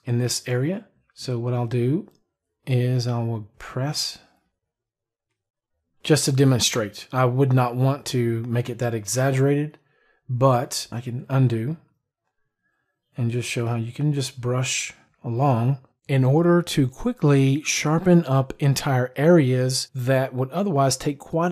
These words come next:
a bit of time, having to use things like the pinch brush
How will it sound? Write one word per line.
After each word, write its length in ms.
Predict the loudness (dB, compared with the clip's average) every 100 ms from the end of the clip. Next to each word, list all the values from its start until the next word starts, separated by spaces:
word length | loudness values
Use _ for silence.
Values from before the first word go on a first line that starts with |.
| -2
a 60 |
bit 180 | 0 2
of 140 | 0 -2
time, 480 | 0 2 4 2 2
having 280 | 4 6 6
to 80 |
use 320 | 4 4 2 2
things 360 | 4 4 4
like 220 | 2 0
the 340 | -4 -6 -6 -12 _
pinch 360 | 0 0 0 -4
brush 460 | -4 -4 -10 -14